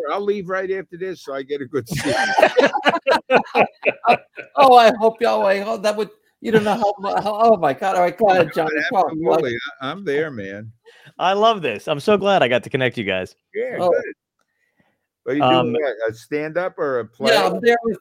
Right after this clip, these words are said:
Speaker 2: uh, we're doing, uh, uh, I'm there with my friend Anita Wise. She's opening, and then I come out and I'll do an hour. So I'm just,
Speaker 1: Oh,
Speaker 2: uh,
Speaker 1: how cool.
Speaker 2: Yeah, yeah. Yeah,
Speaker 3: And
Speaker 2: I'm very
Speaker 3: Julia is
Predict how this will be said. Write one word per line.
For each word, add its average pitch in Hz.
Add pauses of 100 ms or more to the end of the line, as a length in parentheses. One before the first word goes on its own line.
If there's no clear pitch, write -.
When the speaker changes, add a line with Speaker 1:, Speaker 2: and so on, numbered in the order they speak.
Speaker 2:
uh, 185
we're 180
doing, 185
uh, 160 (440)
uh, 147 (120)
I'm 151
there 175
with 170
my 156
friend 151
Anita 151
Wise. 147
She's 160
opening, 151 (480)
and 139
then 143
I 143
come 139
out 135
and 131
I'll 123
do 127
an 127
hour. 123 (140)
So -
I'm 120
just, 123 (100)
Speaker 1:
Oh, 208
Speaker 2:
uh, -
Speaker 1:
how 170 (140)
cool. 156 (200)
Speaker 2:
Yeah, 180 (180)
yeah. 139 (640)
Yeah, 147
Speaker 3:
And -
Speaker 2:
I'm 147
very 185
Speaker 3:
Julia 175
is 139